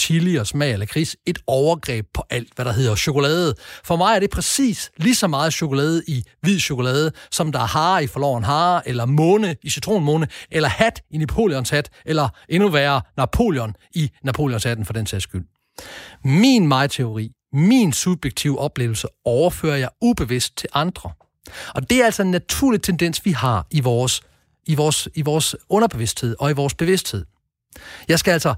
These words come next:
for at kunne sætte mig over den naturlige tendens, være bevidst, opmærksom og nærværende.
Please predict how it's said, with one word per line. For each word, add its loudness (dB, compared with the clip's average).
for 2
at -2
kunne -6
sætte -2
mig -6
over 4
den -2
naturlige 0
tendens, -2
være 2
bevidst, -2
opmærksom -2
og 2
nærværende. 0